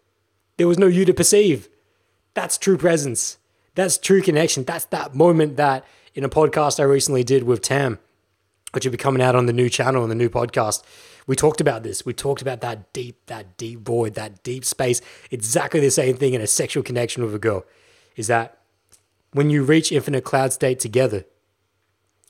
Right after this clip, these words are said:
there's no more you or her to perceive that moment. And you only know that you really nailed it the next morning. When you, when you have time to,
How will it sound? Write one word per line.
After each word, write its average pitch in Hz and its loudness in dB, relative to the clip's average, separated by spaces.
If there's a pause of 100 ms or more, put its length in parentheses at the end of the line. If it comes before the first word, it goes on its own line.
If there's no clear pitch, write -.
(220)
there's 110 -4
no 120 2
more 131 2
you 123 0
or 117 2
her 123 2
to - -4
perceive 123 0
that 113 0
moment. 113 -4 (800)
And 131 -4
you 127 0
only 147 2
know 135 4
that 127 0
you 113 -4
really 120 0
nailed 117 0
it 107 -2 (240)
the 117 -4
next 117 -2
morning. 113 -2 (1080)
When 110 -6
you, 110 -6
when 120 0
you 117 0
have 117 0
time 120 -2
to, 104 -4